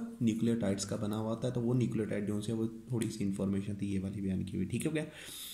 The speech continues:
तो अगला जो सा है वो उन्होंने रूल बयान किया हुआ है किसका? Watson क्रिक model का। वो भी आप जानते हैं, नाइन टेंथ की वो बातें हैं वो सारी,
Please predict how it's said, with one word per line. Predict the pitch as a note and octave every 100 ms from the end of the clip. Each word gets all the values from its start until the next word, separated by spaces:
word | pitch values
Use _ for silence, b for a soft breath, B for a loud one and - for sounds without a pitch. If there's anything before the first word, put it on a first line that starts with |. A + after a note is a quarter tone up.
| B B -
तो | A2+
अगला | C#3
जो | D#3 D3+
सा | D#3 D#3
है | D3+
वो | C#3+ C#3+ C#3+ C#3+
उन्होंने | - B2+ C3
रूल | A#2 B2 C3+
बयान | B2+ B2+ B2
किया | A#2+ G#2
हुआ |
है | G#2
किसका? | G#2+ A2+ - A2+ A2 A2
Watson | G2 G2 - A2
क्रिक | A2 G#2 G2+
model | G2 A#2+
का। | C3
वो | A2
भी | G2+ A#2
आप | A#2
जानते | A2 G#2+
हैं, | A2
नाइन | G2+ G2
टेंथ | G#2
की | - -
वो | G2+
बातें | F#2+ F#2+ G#2+
हैं |
वो | G#2+
सारी, | G#2 G2 G2+